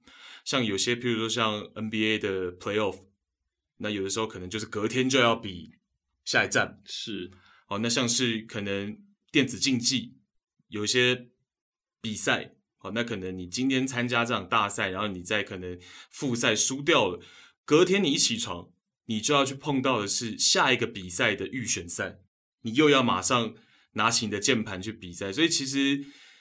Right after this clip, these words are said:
Speaker 1: 不管是电子竞技还是体育竞技，这个都是有难度的，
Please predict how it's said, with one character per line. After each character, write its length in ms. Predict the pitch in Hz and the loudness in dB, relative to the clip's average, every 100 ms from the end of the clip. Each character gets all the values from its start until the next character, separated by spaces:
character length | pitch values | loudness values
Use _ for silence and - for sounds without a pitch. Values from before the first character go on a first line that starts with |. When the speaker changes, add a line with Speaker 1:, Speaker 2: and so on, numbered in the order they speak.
| _ _ _ | _ _ _
Speaker 1:
不 100 | 165 | 2
管 180 | 123 101 | 2 2
是 200 | 139 143 | -2 2
电 160 | 135 | 2
子 80 | 113 | 2
竞 180 | 127 123 | -2 0
技 160 | 123 | 0
还 100 | 104 | -2
是 60 | 113 | -4
体 160 | 117 104 | -6 -8
育 80 | |
竞 180 | 113 120 | -4 -4
技， 140 | 113 113 | -4 -4
这 140 | 165 | 0
个 120 | 127 | 0
都 220 | 117 110 | 2 0
是 300 | 104 120 104 | 0 -2 -2
有 420 | 95 87 82 - 120 _ _ - | -4 -6 -6 -12 -18 _ _ -10
难 260 | 95 98 | -8 -6
度 200 | 98 110 | -4 -6
的， 260 | 90 82 | -6 -12